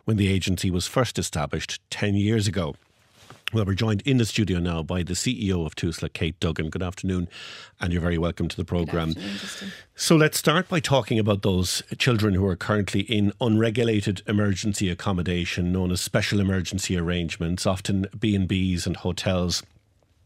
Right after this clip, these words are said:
Speaker 1: rental properties. Um, last month, there were a hundred and seventy-four children. How many at the moment?
Speaker 2: Justin, in special emergency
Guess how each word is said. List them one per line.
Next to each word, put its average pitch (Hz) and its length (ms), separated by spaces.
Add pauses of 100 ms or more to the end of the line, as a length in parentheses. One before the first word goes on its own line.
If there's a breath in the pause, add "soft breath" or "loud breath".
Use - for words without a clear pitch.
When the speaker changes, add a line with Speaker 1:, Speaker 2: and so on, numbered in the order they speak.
(240)
Speaker 1:
rental 107 420
properties. 87 760 (480 loud breath)
Um, 110 180
last 123 400
month, 113 300
there 107 120
were 104 160
a 101 60
hundred - 260
and 104 100
seventy-four 98 640
children. 104 340
How 151 140
many 147 240
at 120 80
the 131 80
moment? 82 500 (1300 loud breath)
Speaker 2:
Justin, 233 440
in 247 420
special 233 400
emergency 196 680